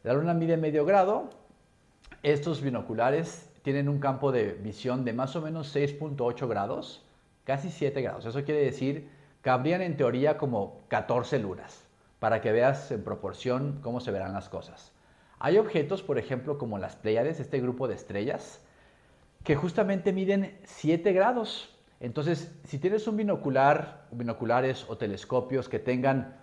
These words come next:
solamente cuatro grados, tres grados, no puedo ver las Pleiades completas. Con este los puedes ver completas. Ahora, hay otra cosa que se llama magnitud estelar,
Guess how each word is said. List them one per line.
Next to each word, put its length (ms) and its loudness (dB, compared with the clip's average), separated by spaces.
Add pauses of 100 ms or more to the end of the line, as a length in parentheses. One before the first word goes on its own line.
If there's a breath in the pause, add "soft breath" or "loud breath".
(160 loud breath)
solamente 840 4 (100)
cuatro 420 4
grados, 680 4
tres 260 4
grados, 640 2 (180)
no 200 -6
puedo 200 2
ver 100 0
las 100 -2
Pleiades 340 -2
completas. 600 -12 (360 soft breath)
Con 180 -2
este 540 0
los 100 -8
puedes 280 0
ver 420 -2
completas. 640 -10 (400 soft breath)
Ahora, 400 2 (840 loud breath)
hay 160 6
otra 240 4
cosa 580 -2
que 100 -4
se 120 -2
llama 220 4
magnitud 540 0
estelar, 720 0